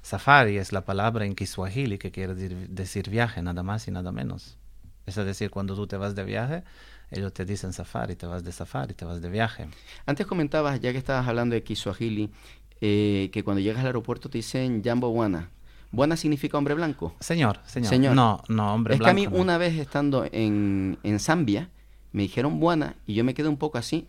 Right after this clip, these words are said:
Speaker 2: Y una persona que estaba conmigo me dijo, "No, significa, eh, white man, hombre blanco".
Speaker 1: No. Bwana significa, Bwana significa señor. Y si te dicen mzee, es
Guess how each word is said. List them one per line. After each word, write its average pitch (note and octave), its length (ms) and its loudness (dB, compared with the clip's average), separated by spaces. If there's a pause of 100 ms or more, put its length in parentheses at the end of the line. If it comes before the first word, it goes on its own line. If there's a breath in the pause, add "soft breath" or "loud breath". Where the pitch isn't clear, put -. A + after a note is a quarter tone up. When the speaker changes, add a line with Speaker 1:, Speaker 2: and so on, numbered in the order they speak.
(160)
Speaker 2:
Y G#2 420 0
una B2+ 180 2
persona C#3+ 300 0
que C3+ 40 -2
estaba C#3 240 0
conmigo D3+ 400 0 (240 soft breath)
me - 80 -4
dijo, G#2 140 0
"No, C3+ 160 0
significa, B2+ 600 -2 (340 soft breath)
eh, G#2+ 80 4
white C3 280 6
man, G2 380 2
hombre A#2+ 220 2
blanco". G#2 360 -2
Speaker 1:
No. G2+ 160 0 (460 loud breath)
Bwana E3+ 580 4
significa, B2 760 -2
Bwana A#2 360 2
significa G#2 560 -6
señor. C#3+ 540 0 (420 loud breath)
Y C3 140 -6
si B2 160 -2
te A#2+ 140 -2
dicen A#2+ 420 0
mzee, B2+ 760 4
es A#2 220 -4